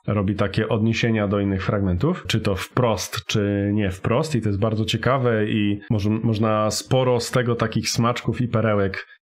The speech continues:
e, wyciągnąć. Druga sprawa to jest też, e, przeglądanie jakichś komentarzy odnośnie,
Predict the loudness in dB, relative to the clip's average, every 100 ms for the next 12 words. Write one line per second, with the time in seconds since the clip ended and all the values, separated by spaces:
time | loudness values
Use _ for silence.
0 | _ 0 0 0 0 0 0 2 2 0
1 | -4 -2 0 2 2 0 2 2 2 2
2 | -2 0 0 -2 -4 -4 -2 0 2 2
3 | 2 2 0 -2 0 2 4 2 2 2
4 | 2 2 0 0 0 0